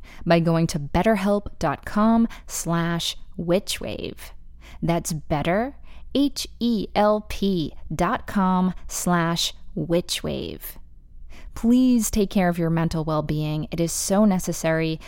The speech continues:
and there is absolutely support out there for you. Do what over a million people have done already and head on over to betterhelp dot com slash witch wave,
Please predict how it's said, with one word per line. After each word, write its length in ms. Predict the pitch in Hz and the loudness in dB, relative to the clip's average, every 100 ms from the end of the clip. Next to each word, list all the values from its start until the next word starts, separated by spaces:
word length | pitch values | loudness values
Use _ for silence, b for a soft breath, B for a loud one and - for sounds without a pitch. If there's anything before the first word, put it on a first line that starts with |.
| B - | B -2
and 120 | 202 | 2
there 120 | 202 | 4
is 120 | 202 - | 2 0
absolutely 800 | - 226 190 - 214 208 208 202 | -6 -4 -2 0 2 4 2 2
support 440 | 190 175 - 160 170 | 0 -2 -4 -2 0
out 200 | 165 - | -2 -2
there 140 | 160 | -4
for 320 | 160 - 165 | -4 -2 -2
you. 400 | 165 165 - 180 - - - b b b | 0 -2 -4 -6 -10 -14 -14 b b b
Do 220 | 175 214 226 | 2 4 6
what 240 | 220 220 | 4 4
over 260 | 214 214 214 | 2 2 4
a 60 | 202 | 6
million 600 | 202 214 262 277 262 233 | 8 8 8 8 6 4
people 340 | - 196 196 | 2 0 0
have 200 | 190 151 | 0 0
done 200 | 170 165 | 0 2
already 680 | 160 156 151 185 190 180 190 B B | 2 0 2 2 2 0 -4 B B
and 120 | - 180 | -2 0
head 200 | 240 240 | 4 4
on 140 | 233 | 4
over 240 | 214 202 190 | 4 2 0
to 100 | 151 | 0
betterhelp 500 | - 160 170 160 - | 0 0 0 -2 -2
dot 220 | - - | -6 -6
com 240 | - 165 | -2 -2
slash 340 | - - - - | -2 -4 -4 0
witch 260 | 208 - | 0 2
wave, 340 | 214 208 202 | 2 2 2